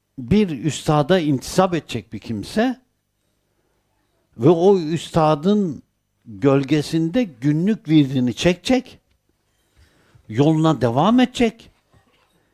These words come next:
Örnekliyorum, "Ben buradanım." diyecek. "Ben buradanım." diyecek.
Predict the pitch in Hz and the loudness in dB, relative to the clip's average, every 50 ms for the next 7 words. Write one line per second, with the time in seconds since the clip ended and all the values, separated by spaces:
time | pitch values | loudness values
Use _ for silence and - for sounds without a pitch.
0 | _ _ _ _ _ _ _ _ _ _ _ - 113 123 120 131 143 143 - - | _ _ _ _ _ _ _ _ _ _ _ 0 0 2 2 2 0 -2 0 2
1 | 170 170 151 131 120 110 98 87 - - 127 156 151 135 127 113 95 - - 127 | 2 2 2 2 -2 -4 -6 -12 -6 -2 0 0 0 0 -4 -8 -10 -12 -4 0
2 | 143 185 180 208 240 233 233 226 226 220 208 190 185 233 233 233 240 - _ _ | 0 0 2 2 2 4 4 2 2 0 -2 -2 0 2 0 0 0 -6 _ _
3 | _ _ _ _ _ _ _ _ _ _ _ _ _ _ _ _ _ _ _ _ | _ _ _ _ _ _ _ _ _ _ _ _ _ _ _ _ _ _ _ _
4 | _ _ _ _ _ _ _ _ _ - - 120 98 76 76 92 147 214 208 208 | _ _ _ _ _ _ _ _ _ -4 -2 -2 -2 -4 -4 -2 -2 0 2 2
5 | 247 247 240 233 233 214 233 190 202 233 226 220 - - | 2 2 4 2 2 0 -2 -2 0 0 0 -2 -6 -14